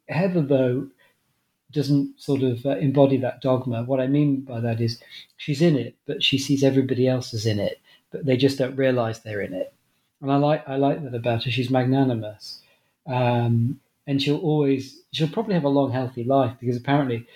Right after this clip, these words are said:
people who have faith like that really do have, it's very good. F-, there's a lot of health benefits. It's salubrious. Faith is salubrious. So, um,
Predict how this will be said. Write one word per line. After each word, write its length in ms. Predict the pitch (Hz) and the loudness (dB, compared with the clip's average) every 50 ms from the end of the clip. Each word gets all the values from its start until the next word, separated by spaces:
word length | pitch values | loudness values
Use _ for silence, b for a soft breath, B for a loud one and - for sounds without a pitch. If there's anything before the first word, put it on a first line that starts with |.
| B B B B B B _ | B B B B B B _
people 320 | - 147 143 143 143 139 | -4 -4 -2 0 0 0
who 140 | 120 123 120 | 0 0 0
have 220 | 107 117 131 127 - | -2 -2 -4 -4 -6
faith 360 | - - 131 135 135 135 - | -2 2 2 4 2 2 -2
like 180 | 123 117 139 - - | -8 -10 -10 -12 -10
that 240 | - 107 - - - _ - - - - 135 120 | -8 -8 -8 -8 -10 _ -20 -18 -12 -10 -8 -4
really 340 | 135 156 196 202 180 143 | -2 -2 0 0 0 0
do 380 | 120 - 143 151 156 147 127 110 | 0 0 -2 0 0 0 0 -2
have, 280 | 107 117 120 110 117 - _ _ | -4 -4 -4 -6 -6 -10 _ _
it's 180 | 170 139 139 - | -4 -4 -4 -4
very 280 | 131 139 151 175 165 143 | -6 -4 -2 0 0 2
good. 160 | 151 147 139 | 0 0 -2
F-, 160 | - - _ _ _ _ | -4 -12 _ _ _ _
there's 180 | 175 143 123 135 | -8 -6 -2 0
a 60 | 147 | 2
lot 120 | 151 156 | 2 2
of 60 | 151 131 | 2 2
health 260 | 147 151 151 156 - | 0 0 -2 -2 -6
benefits. 460 | 123 110 110 107 - 120 - - - | -6 -6 -6 -4 -6 -6 -8 -6 -8
It's 160 | - 143 - | -10 -8 -10
salubrious. 840 | - - 135 131 147 151 147 131 127 117 101 - - - - - B B B B B B B _ _ | -6 -4 0 4 6 6 4 4 0 -6 -6 -6 -6 -8 -10 -18 B B B B B B B _ _
Faith 280 | 143 143 139 139 - | 0 2 2 2 0
is 320 | 135 117 110 - - - _ _ _ | -2 -2 -2 -6 -10 -16 _ _ _
salubrious. 800 | - - - 127 120 139 139 131 120 113 113 104 107 110 104 - | -16 -10 -6 2 6 8 8 8 6 2 -4 -6 -6 -8 -8 -10
So, 360 | - - - 127 123 123 123 - - _ _ _ _ _ _ _ _ _ _ _ _ _ _ _ _ _ _ _ _ _ _ _ _ _ | -14 -10 -6 -4 -4 -4 -6 -8 -12 _ _ _ _ _ _ _ _ _ _ _ _ _ _ _ _ _ _ _ _ _ _ _ _ _
um, 400 | 127 127 123 120 123 120 117 120 | -6 -2 -2 -2 -2 -2 -4 -6